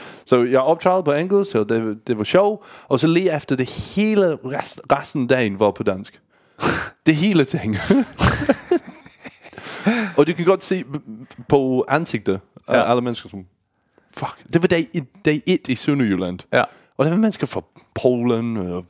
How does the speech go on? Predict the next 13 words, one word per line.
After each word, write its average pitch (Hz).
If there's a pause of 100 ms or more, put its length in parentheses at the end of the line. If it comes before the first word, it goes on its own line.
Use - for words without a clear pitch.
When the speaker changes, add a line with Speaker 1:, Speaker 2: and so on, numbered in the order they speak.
(160)
Speaker 1:
forskellige -
steder, 95
Spanien, 110
Speaker 2:
Ja. 113
Speaker 1:
Italien. 107 (840)
Ja. 175 (520)
Speaker 2:
Hmm. 120 (500)
Men 127
det -
er 135
også 151
tit, -
øh, 120